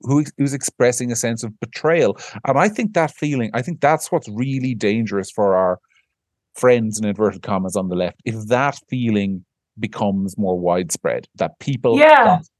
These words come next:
Speaker 1: duped. Because that's
Speaker 2: You
Speaker 1: almost
Speaker 2: see
Speaker 1: more important than the, than the, the issue itself, I think.
Speaker 2: It is. And, and you see, that's what people especially don't like. I think it, people won't hold it against you if you have a different opinion to them, but they don't like the feeling that they've been duped. And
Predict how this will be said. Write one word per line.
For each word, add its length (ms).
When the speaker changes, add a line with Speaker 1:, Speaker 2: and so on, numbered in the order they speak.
Speaker 1:
duped. 520
Because 200
that's 280
Speaker 2:
You 60
Speaker 1:
almost 200
Speaker 2:
see 60
Speaker 1:
more 160
important 420
than 200
the, 300
than 140
the, 240
the 140
issue 180
itself, 380
I 60
think. 240
Speaker 2:
It 160
is. 320
And, 240
and 200
you 60
see, 140
that's 200
what 120
people 240
especially 420
don't 260
like. 380
I 140
think 320
it, 220
people 340
won't 320
hold 420
it 400
against 400
you 80
if 80
you 60
have 40
a 40
different 220
opinion 320
to 100
them, 100
but 140
they 80
don't 340
like 220
the 80
feeling 460
that 120
they've 160
been 140
duped. 480
And 180